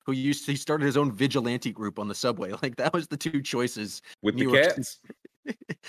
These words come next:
Speaker 2: And
Speaker 1: No,
Speaker 2: that
Speaker 1: it
Speaker 2: guy
Speaker 1: was
Speaker 2: lost?
Speaker 1: <laughs> Yeah, they wore red, uh, red hats.
Speaker 2: Uh,
Speaker 1: They were,
Speaker 2: that's
Speaker 1: they were
Speaker 2: gang
Speaker 1: the
Speaker 2: activity.
Speaker 1: Guardian
Speaker 2: No.
Speaker 1: Angels. <laughs> They, they were a gang.
Speaker 2: Yeah, and makeup. Yeah, I seen the type. I know the type.
Speaker 1: Full face
Speaker 2: Uh,
Speaker 1: of makeup. <laughs>
Speaker 2: heavy makeup. <laughs>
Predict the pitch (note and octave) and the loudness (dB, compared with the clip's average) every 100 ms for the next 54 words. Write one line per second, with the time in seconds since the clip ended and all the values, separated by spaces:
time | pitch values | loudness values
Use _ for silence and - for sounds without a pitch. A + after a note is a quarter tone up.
0 | - G#3+ D#3 D#3+ F#3 G#3 E3 F#3+ F#4 - | -8 2 6 6 8 8 10 10 10 4
1 | - _ - - B3+ F3+ - - - A#3+ | -6 _ -14 -10 -8 -6 -6 -10 -14 -2
2 | D#3 D3 C#3 C#3 D#3 B2 C#3+ D3+ - B2+ | 0 2 2 4 2 4 4 4 2 2
3 | A#2 A#2 A2+ G#2 - D3 B2 B2 B2+ G#2 | 4 4 2 -2 4 4 6 6 6 6
4 | G#2+ B2+ C#3+ C#3+ C#3+ C#3 C3+ C3 A#2+ A2 | 2 0 0 2 2 4 4 6 6 6
5 | G#2 G#2+ D#3+ D3+ C3 D3+ B2+ F#2 F2 - | 4 6 6 6 2 0 2 0 0 -8
6 | - D3+ E3+ C3+ D3 E3 G#3 A#3+ A3 C4+ | -4 0 0 2 2 4 2 0 0 -4
7 | A3 - - - C#4+ A2+ G2 A2 D3+ D#3 | -4 -10 -12 -6 2 4 4 4 4 8
8 | D#3+ C#3+ C3 A#2 G2+ G#2+ C3 C3+ A2 G#2 | 6 6 4 6 8 6 6 2 2 2
9 | G#2+ A2+ C3+ B2+ G2+ - G2 E2 _ _ | 2 4 4 4 -2 -2 -2 -2 _ _
10 | _ _ - G2 F2 E2 G2+ C3 C3 C3+ | _ _ 0 2 4 2 2 -2 -8 -6
11 | D3 D3+ D3 - _ _ A3+ _ - E2+ | -6 -6 -8 -12 _ _ -14 _ -4 -4
12 | D#2 D2 C#2 D2 - D#2+ - - - - | -4 -6 -8 -8 -8 -10 -10 -18 -20 -20
13 | - - E4+ F4 - - D#4 | -6 2 2 2 -10 -4 -4